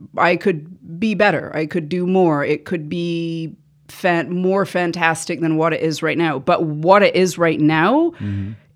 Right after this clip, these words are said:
Speaker 1: is the, the fact that I'm able to access the range of emotions I'm able to access in this play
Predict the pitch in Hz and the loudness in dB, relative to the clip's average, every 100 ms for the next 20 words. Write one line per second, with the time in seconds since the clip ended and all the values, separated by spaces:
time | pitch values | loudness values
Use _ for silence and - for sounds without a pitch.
0 | _ _ 190 180 170 156 - - - _ | _ _ 2 4 4 0 -4 -10 -16 _
1 | _ _ _ _ _ 185 175 - - 202 | _ _ _ _ _ -6 -4 -4 2 2
2 | 214 196 170 170 165 165 - 143 - - | 4 4 6 4 2 -4 2 2 2 -2
3 | 165 - 156 151 151 156 147 147 147 165 | -2 -2 -2 0 0 0 0 0 0 -2
4 | 151 143 143 151 - 143 - - 147 143 | -2 -2 -2 -2 -2 -2 -2 -2 -2 -2
5 | 156 147 147 - - 165 156 202 240 | 0 0 0 -6 -4 2 2 2 -4